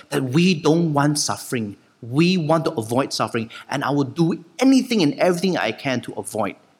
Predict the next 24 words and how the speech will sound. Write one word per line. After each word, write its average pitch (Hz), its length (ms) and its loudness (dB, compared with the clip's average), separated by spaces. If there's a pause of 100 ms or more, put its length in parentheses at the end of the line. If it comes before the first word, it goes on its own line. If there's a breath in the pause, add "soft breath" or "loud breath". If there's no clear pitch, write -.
if - 160 -12
possible. 104 520 -10 (920 loud breath)
And 185 140 4
that 254 100 2
is 247 140 0
the 160 80 0
kind 214 260 -2
of 127 260 0
world 208 280 6
that - 100 -2
we 131 140 -2
are 123 80 0
living 143 500 0
in, 117 280 -6 (540 soft breath)
that 139 140 -4
tells 185 340 0
you, 151 300 0 (600)
"Don't 214 280 2
embrace 135 380 0
suffering, 113 400 -4 (100)
reject 143 560 -6
it, - 240 -2 (380)
go 214 260 4
away, 135 420 0